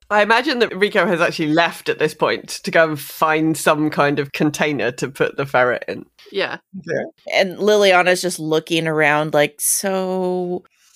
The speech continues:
Speaker 4: where is this invisible ferret?" <laughs>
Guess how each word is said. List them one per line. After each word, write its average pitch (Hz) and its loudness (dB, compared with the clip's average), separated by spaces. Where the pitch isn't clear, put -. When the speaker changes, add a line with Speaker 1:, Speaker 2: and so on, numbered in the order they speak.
Speaker 4:
where 185 2
is 330 0
this 508 2
invisible 214 2
ferret?" 170 2
<laughs> - -6